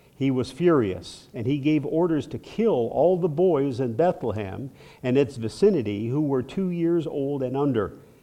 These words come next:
in accordance with the time he had learned from the Magi. Then what was said through the prophet Jeremiah was fulfilled. "A voice is heard in Ramah, weeping and great mourning, Rachel weeping for her children and refusing to be comforted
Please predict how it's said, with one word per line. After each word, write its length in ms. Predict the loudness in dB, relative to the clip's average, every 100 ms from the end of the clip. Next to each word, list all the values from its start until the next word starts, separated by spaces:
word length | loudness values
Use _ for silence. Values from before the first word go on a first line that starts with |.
| _ -10
in 100 | -8
accordance 520 | -4 0 0 -2 -4
with 140 | -6 -4
the 80 |
time 460 | -6 -4 -2 -2 -2
he 160 | -2 0
had 160 | 0
learned 380 | 0 0 0 -2
from 180 | -4 -4
the 80 | -4
Magi. 560 | -4 -4 -6 -10 -10 -16 _ _ _ _ _ _ -4
Then 340 | 2 2 2
what 160 | 2 2
was 200 | -2 -2
said 420 | 4 4 4 0
through 180 | -2 -2
the 80 | 0
prophet 420 | 2 4 4 0
Jeremiah 680 | 2 4 4 4 4 4 2
was 240 | 0 -2
fulfilled. 680 | -2 0 4 6 4 0 -8 -18 -20 _ _ _ _
"A 100 | -8
voice 560 | -2 4 4 4 0 -8
is 280 | -4 -4 0
heard 420 | 2 4 2 0
in 200 | -2 0
Ramah, 480 | 4 4 2 -2 -8 -20 _ _ _
weeping 580 | -4 -2 -2 -4 -6 -10 -20 _ _ -14
and 180 | -10 -2
great 280 | 2 2 0
mourning, 580 | 2 4 4 2 -2
Rachel 600 | 2 2 2 0 -2 -2
weeping 380 | -2 -2 -2 -2
for 180 | 0 -2
her 120 | -2
children 520 | -6 -4 -2 -2 -6
and 220 | -6 -6 -6
refusing 520 | -6 -6 -4 -2 -4
to 100 | -6
be 120 | -8
comforted 640 | -8 -10 -10 -12 -12 -14